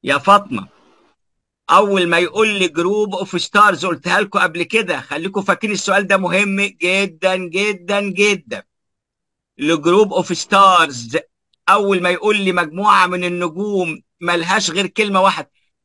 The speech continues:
constellation. اسمها إيه يا جماعة؟ ها؟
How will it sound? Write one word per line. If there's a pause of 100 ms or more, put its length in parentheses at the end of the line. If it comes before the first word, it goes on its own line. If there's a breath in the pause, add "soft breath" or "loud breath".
(100)
constellation.
اسمها
إيه
يا
جماعة؟
ها؟